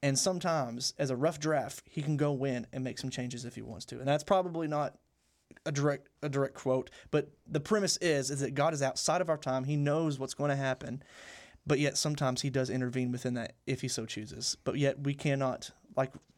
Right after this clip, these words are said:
we stated before in some of these quotes, is that our will needs to be his will,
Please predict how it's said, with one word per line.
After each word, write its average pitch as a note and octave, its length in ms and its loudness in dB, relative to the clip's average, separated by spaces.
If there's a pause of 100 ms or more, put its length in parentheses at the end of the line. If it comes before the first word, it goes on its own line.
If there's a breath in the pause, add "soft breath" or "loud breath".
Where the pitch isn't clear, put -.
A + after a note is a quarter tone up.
we C3+ 100 4
stated C#3 260 2
before C#3 340 2
in C3+ 60 0
some C#3 140 -4
of B2+ 40 -6
these C3 120 -4
quotes, E3 440 2
is C#3 180 -4
that C3+ 260 2 (800)
our D#3+ 180 4
will D3 300 2
needs C#3 220 -2
to C3 60 -2
be C3 200 2
his C#3 240 2
will, A#2+ 400 -6